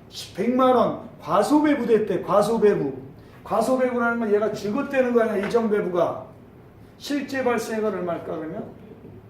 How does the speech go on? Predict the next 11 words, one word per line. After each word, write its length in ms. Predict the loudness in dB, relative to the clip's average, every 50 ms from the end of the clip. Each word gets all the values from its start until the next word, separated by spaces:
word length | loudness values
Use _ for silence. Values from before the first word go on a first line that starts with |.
| -20 -20 -20 -20 -20 -20 -20 -20 -20 -20 -20 -20 -20 -20 -20 -20 -20 -20 -20 -20 -12
구백만 500 | -10 -4 -2 -2 -2 -2 -4 -4 -4 -4
원. 260 | -4 -6 -6 -8 -12 -14 -16 -18 -20 -20 -20 -20 -20 -20 -10 -6
예정 500 | -2 0 0 0 0 0 0 0 0 2
배부가 460 | 2 0 0 0 0 0 2 2 2
작으면 800 | 0 -2 -2 -2 -2 -2 -2 0 2 2 2 2 0 -4 -8 -6
과소, 840 | 0 4 4 6 6 4 2 2 4 4 4 4 2 -2 -6 -12 -16 -20 -20 -20 -20 -20 -18 -10 -6
예정 380 | -4 -2 -2 -2 -2 -2 -2
배부가 440 | 0 0 0 0 2 2 2 2 2 -4
크면 340 | -6 -4 -2 -2 -2 -2
과대라 360 | -4 -6 -6 -4 -2 -2 0 0
했잖아. 300 | -2 -2 -6 -8 -8